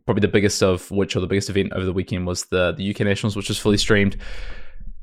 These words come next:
Gonna lead us into, I guess, <laughs> we weren't gonna just talk about this, but I guess we've, we've seen, you know, people ask us this question. So, Brendan, I guess anything to say on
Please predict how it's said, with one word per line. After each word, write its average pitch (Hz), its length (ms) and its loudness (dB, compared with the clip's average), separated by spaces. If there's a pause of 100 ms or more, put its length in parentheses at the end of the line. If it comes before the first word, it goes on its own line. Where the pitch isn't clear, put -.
(120)
Gonna 147 160 6
lead 120 140 8
us 110 120 4
into, 95 640 6
I 101 100 4
guess, - 340 2
<laughs> - 0 -
we 160 240 6
weren't 160 180 4
gonna 113 160 6
just 95 380 2
talk 98 160 2
about 95 120 0
this, 92 160 0
but 98 160 6
I 92 40 6
guess 92 200 4
we've, 95 200 4
we've 98 140 0
seen, 98 440 2
you - 120 -4
know, 90 160 -2
people 92 320 0
ask 95 220 2
us 101 100 -2
this 98 120 -4
question. 92 420 0
So, 92 260 2
Brendan, 101 460 2 (360)
I 113 60 4
guess 113 320 4
anything 135 280 4
to 120 60 6
say 107 380 6
on 95 460 4